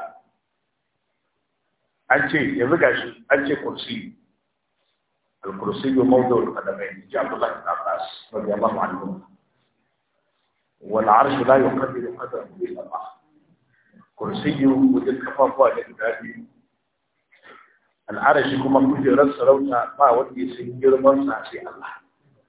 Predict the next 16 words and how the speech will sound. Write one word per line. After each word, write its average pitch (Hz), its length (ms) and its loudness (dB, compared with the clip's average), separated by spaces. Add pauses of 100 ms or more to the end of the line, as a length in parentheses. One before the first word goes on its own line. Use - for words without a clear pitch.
(1120)
Kursiyu 143 440 0
nan 135 240 6
da - 120 8
aka - 260 0
ce, 131 80 -4
"Wasi'a 139 480 -2
kursiyuhu 123 760 -10
as-samawati 113 880 -4
wal - 120 -14
ard." - 140 -2 (1400)
Samman 147 380 6
guda 135 220 8
bakwai 143 340 4
ba 113 160 0
gida 135 240 4
da 135 100 -4